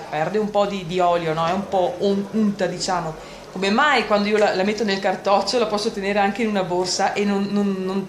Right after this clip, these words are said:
non traspare niente? Perché quella è piena di fas. I fas ci sono ovunque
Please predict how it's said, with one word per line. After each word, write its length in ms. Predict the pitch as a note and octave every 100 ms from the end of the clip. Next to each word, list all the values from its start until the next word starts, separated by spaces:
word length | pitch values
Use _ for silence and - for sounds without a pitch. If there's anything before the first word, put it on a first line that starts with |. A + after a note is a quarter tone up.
| F#3+
non 360 | G3+ G3 G3
traspare 500 | G3+ G3+ - G#3 G#3
niente? 480 | G3 F#3 F3 D#3+ D#3 - -
Perché 240 | - D#3 A#3+
quella 220 | F#3+ D4
è 40 |
piena 180 | F4 F3+
di 100 | E3+
fas. 520 | D#3+ A3 G#3 - F3 D#3+ - - -
I 80 | C#4
fas 340 | C#4 F#3+ G#3+ G#3+
ci 120 | A#3
sono 380 | C4 C4 C#4 B3
ovunque 640 | G3 F#3+ E3 D#3 E3 D#3+